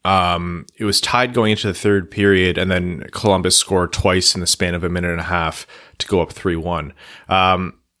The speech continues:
it, it was unfortunate 'cause Greiss was playing, in my mind, up till that point, another solid game. Like, no saves that are making highlight of the night, but he was doing what he needed to do, and it, it just worked out where, um,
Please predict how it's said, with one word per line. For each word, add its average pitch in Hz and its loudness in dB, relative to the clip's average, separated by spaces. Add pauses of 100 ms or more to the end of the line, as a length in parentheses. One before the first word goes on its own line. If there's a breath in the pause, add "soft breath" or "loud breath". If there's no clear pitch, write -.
(120)
it, 117 -4 (320 loud breath)
it 139 2
was 131 4
unfortunate 143 2
'cause 127 -2
Greiss 113 2
was 110 0
playing, 107 0
in 101 0
my 101 2
mind, 98 2
up - -6
till 104 -2
that 92 0
point, 98 0
another 98 0
solid 98 2
game. 92 -4
Like, 95 -6 (380 loud breath)
no 113 2 (420)
saves 113 2
that 107 2
are 101 0
making 104 -2
highlight 104 2
of 95 0
the 95 -2
night, 127 2
but 110 -4
he 113 -4
was 131 2
doing 120 2
what 98 0
he 104 -2
needed 98 2
to - -10
do, 95 2
and 85 -6 (880 loud breath)
it, - -16
it 104 -2
just 110 0
worked 101 2
out 92 2 (280)
where, 85 2 (320 loud breath)
um, 78 0